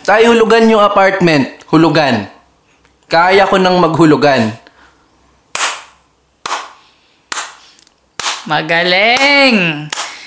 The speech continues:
Speaker 2: Sinasaluduhan kita, boy.
Speaker 1: Di ko rin kayo gets, ano, Tay? Naakyat nyo na yung bundok ganito, bundok ganyan.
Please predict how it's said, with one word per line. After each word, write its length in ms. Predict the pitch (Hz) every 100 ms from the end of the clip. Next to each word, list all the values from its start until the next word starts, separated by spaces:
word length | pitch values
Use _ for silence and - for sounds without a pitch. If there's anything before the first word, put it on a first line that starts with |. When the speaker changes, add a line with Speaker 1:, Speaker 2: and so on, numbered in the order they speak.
| - -
Speaker 2:
Sinasaluduhan 1500 | - 226 220 233 262 277 277 269 247 247 262 277 269 262 247
kita, 320 | 247 240 240
boy. 720 | 233 262 294 294 262 220 175 170 - - - _ _ - _ _
Speaker 1:
Di 200 | 175 262
ko 160 | 254
rin 160 | 277 254
kayo 240 | 240 233
gets, 240 | 196 214 -
ano, 240 | 165 143
Tay? 320 | 110 113 120 _ _ _ _ _ _ _ -
Naakyat 480 | 180 220 226 240 233
nyo 80 | 226
na 40 | 214
yung 80 | 202
bundok 320 | 180 180 170
ganito, 400 | 151 160 151 - 180
bundok 400 | 165 151 147 135
ganyan. 640 | 143 135 151 151 151 151